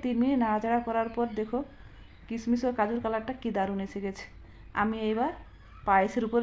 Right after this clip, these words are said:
দিয়ে দিচ্ছি। সমস্ত উপকরণ মেশানোর পর প্রায় পায়েসটা রেডি হয়ে এসছে।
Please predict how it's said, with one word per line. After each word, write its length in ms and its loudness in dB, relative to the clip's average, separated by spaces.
দিয়ে 180 0
দিচ্ছি। 340 -8
সমস্ত 360 0
উপকরণ 440 2
মেশানোর 400 0
পর 220 0
প্রায় 300 4
পায়েসটা 380 2
রেডি 260 2
হয়ে 280 2
এসছে। 260 -6